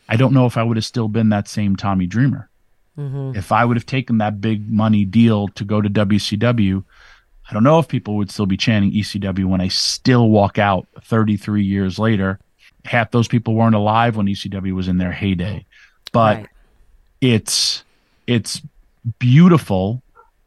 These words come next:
Speaker 1: because, like, the journey that gets you to where you are really makes you the person that you are.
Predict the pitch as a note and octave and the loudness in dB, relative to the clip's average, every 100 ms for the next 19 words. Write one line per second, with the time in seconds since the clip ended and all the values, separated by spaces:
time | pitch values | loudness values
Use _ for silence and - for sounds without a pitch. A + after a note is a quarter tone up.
0 | _ - A2 B2+ A#2 A2 G#2 A2 - - | _ 0 2 2 4 4 2 -2 -4 -6
1 | G#2 A#2 F#2+ F#2+ A#2+ C3+ C#3+ A2+ G#2+ A2 | 0 0 0 4 6 8 6 4 0 -2
2 | A2+ - G#2 - G#2+ G#2+ G2+ G2 - C3+ | -4 -4 -8 -4 -2 0 2 0 0 0
3 | C#3 F#2 F#2+ G#2 A2 A#2 A2+ G2 G2+ - | 2 0 -2 -2 0 2 2 2 0 -6
4 | G#2 G2+ F2 - D3 F3 F#2+ F2+ - - | -6 -6 -8 -6 -4 -4 -4 -6 -6 -10
5 | - - - A2 | -10 -10 -14 -18